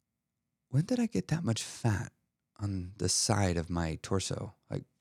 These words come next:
between by my bicep, you know, just, like, the, this, my side man boob?" I was like, "When did, when did that happen?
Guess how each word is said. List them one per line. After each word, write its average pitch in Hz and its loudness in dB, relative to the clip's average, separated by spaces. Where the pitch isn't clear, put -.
between 90 0
by 90 4
my 85 2
bicep, 107 4
you 98 0
know, 92 4
just, 87 -2
like, 85 0
the, 78 -2
this, 87 -2
my - -2
side 104 8
man 123 8
boob?" 131 6
I 110 2
was 110 4
like, 110 8
"When 180 6
did, - 0
when 214 2
did - -2
that 170 8
happen? - -6